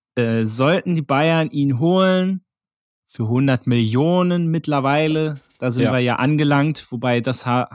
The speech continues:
Speaker 1: hat Tottenham ja jetzt wohl auch abgelehnt. Was ist deine Meinung dazu?
Speaker 2: Also ich gehe auf jeden Fall mit, dass wenn sie ihn holen, dass die Bayern auf, also auf Jahre hinaus un-, un-,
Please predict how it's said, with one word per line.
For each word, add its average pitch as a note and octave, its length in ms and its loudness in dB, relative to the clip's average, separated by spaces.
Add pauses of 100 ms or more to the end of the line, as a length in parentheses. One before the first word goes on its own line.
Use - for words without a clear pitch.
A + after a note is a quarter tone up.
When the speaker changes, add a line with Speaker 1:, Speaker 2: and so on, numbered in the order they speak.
(100)
Speaker 1:
hat C3 220 -10
Tottenham B2+ 420 -6
ja B2 100 -2
jetzt A#2+ 320 -6
wohl A2+ 180 -4
auch D#3+ 280 -2
abgelehnt. C#3+ 640 -2 (1500)
Was - 180 -2
ist C3+ 120 -4
deine A#2+ 160 0
Meinung G#2 320 -2
dazu? F#2+ 380 -10 (480)
Speaker 2:
Also A#2+ 180 0
ich B2+ 100 -2
gehe B2+ 160 0
auf A#2+ 80 -4
jeden B2+ 160 -2
Fall B2+ 120 0
mit, A#2+ 160 -2
dass G#2+ 120 -2
wenn A#2 160 0
sie B2 120 0
ihn A2+ 140 0
holen, B2 240 0
dass A2 140 -2
die G#2+ 120 -6
Bayern A2 340 0
auf, - 540 -10 (320)
also A2 220 -4
auf G#2 160 -4
Jahre B2 280 2
hinaus B2 300 0
un-, C3 260 -4
un-, C#3+ 240 0